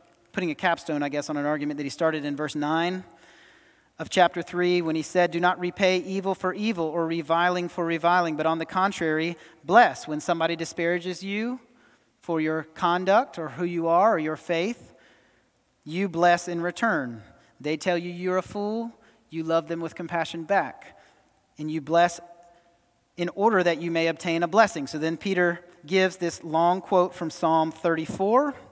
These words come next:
that basically says, "If you seek good, if you seek peace and pursue it, the eyes of the Lord are on you, the, the face of the Lord is on you, and it's good." Buster preached on this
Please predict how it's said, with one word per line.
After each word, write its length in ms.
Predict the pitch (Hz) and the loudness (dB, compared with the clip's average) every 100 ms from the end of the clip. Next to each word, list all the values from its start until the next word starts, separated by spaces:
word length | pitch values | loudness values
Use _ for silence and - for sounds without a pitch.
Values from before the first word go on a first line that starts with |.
| - _ _ _ _ _ _ - | -20 _ _ _ _ _ _ -6
that 300 | 156 156 - | -6 -4 0
basically 400 | 175 185 180 175 | 2 2 -2 -2
says, 320 | 175 165 - | 2 0 0
"If 220 | 185 185 | -4 -4
you 100 | 220 | -4
seek 380 | 202 - 247 240 | -6 -2 -2 -2
good, 260 | 202 226 214 | 0 2 2
if 100 | 160 | -2
you 80 | |
seek 320 | 170 - 233 - | -8 -4 -6 -4
peace 260 | 226 220 | -4 -4
and 100 | 214 | -4
pursue 340 | 190 180 208 196 | -6 -4 -2 -2
it, 100 | 170 | -2
the 100 | 156 | -2
eyes 280 | 175 190 | 0 0
of 60 | 185 | 0
the 60 | 175 | 0
Lord 200 | 175 170 | 0 2
are 80 | |
on 160 | 160 160 | 0 0
you, 140 | 156 | -2
the, 340 | 143 123 151 143 | -4 -8 -12 -14
the 60 | 151 | -8
face 280 | - 170 180 | -4 -2 -4
of 60 | |
the 40 | 156 | -6
Lord 140 | 156 | -6
is 80 | 147 | -4
on 140 | 147 | -4
you, 140 | 143 131 | -4 -6
and 120 | 143 | -8
it's 100 | 131 | -8
good." 200 | 139 113 | -10 -6
Buster 220 | 143 - | -8 -8
preached 260 | 143 160 - | -8 -8 -6
on 80 | 151 | -6
this 220 | 147 | -6